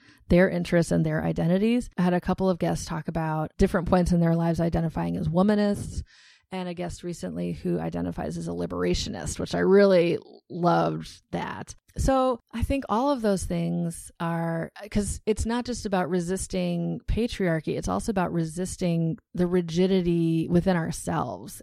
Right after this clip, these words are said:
and question, resisting the forces within, you know, the quote unquote women's movement that are causing us to continue using terms like women's movement, when, <laughs> which is, again,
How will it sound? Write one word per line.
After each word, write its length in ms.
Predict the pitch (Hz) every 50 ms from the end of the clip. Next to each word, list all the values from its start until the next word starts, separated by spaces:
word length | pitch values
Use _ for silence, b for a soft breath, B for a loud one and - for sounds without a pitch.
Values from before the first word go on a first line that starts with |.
| -
and 320 | 175 170 170 170 170 160 -
question, 500 | - - 185 180 - - - - - -
resisting 880 | 175 180 175 165 180 196 - - - 190 180 175 170 170 165 165 165 - _ _ -
the 360 | 165 180 180 175 170 165 160
forces 560 | - - 185 180 180 165 - 180 170 160 156
within, 680 | 170 170 - - 185 196 208 202 180 180 170 170 170 - - _ _ _
you 120 | - 180
know, 100 | 175 165
the 100 | 165 170
quote 220 | - - 185 175 170
unquote 260 | 165 - 175 180 -
women's 380 | 180 175 175 170 170 160 - -
movement 560 | 170 170 160 160 170 170 - - - - - - - -
that 680 | 175 165 160 165 165 165 160 - - - - - - - _ _ _ _ _ _ _ _ _ _ -
are 420 | 170 165 170 127 113 110 - 175 _ _ _ _ -
causing 360 | 175 175 165 165 170 170 175
us 220 | 165 165 - -
to 520 | - - - 170 165 160 160 160 156 156 156
continue 420 | - - 175 165 - 180 175 175 170
using 340 | 170 175 175 175 180 175 170
terms 340 | - - 180 185 185 165
like 200 | 160 180 165 -
women's 340 | - 190 214 220 202 175 -
movement, 380 | 160 151 - 156 160 156 156 156
when, 160 | 165 175 165
<laughs> 680 | - 208 - - - - 302 302 - - 294 277 285 -
which 220 | 247 247 247 254
is, 300 | 269 269 269 269 - - B B B B B B B B
again, 800 | - 240 233 - - 311 311 269 226 208 202 202 190 - -